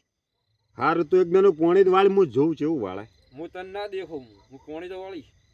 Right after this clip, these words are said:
Speaker 1: તું તાર પો-, પણ વાળતો ખરા?
Speaker 2: તો હું વાળું, તું જા.
Speaker 1: હા, ચેરો તો વાળે જ રહ્યું છે બેટો. કેમ કે ચેરો વળી ગયો છે. લાય તાર, હું તો હવે જઉં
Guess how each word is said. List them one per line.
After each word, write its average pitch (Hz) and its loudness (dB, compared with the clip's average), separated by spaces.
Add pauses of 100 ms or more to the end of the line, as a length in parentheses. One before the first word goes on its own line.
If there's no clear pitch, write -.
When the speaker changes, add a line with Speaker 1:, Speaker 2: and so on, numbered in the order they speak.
(180)
Speaker 1:
તું 117 -20
તાર 156 0
પો-, 143 -6
પણ 156 -8
વાળતો 131 -6
ખરા? 170 -6 (840)
Speaker 2:
તો 185 -20
હું 202 -12
વાળું, 208 -10
તું 214 -16
જા. 214 -12 (3000)
Speaker 1:
હા, 92 -16
ચેરો 127 -14
તો 120 -10
વાળે 135 -10
જ 143 -14
રહ્યું 143 -6
છે 92 -8
બેટો. 80 -18 (1080)
કેમ 147 -14
કે 113 -10
ચેરો 156 -4
વળી 156 0
ગયો 87 -12
છે. - -20 (1040)
લાય 160 -16
તાર, 160 -6
હું 131 -2
તો 127 -4
હવે 117 -2
જઉં 117 -10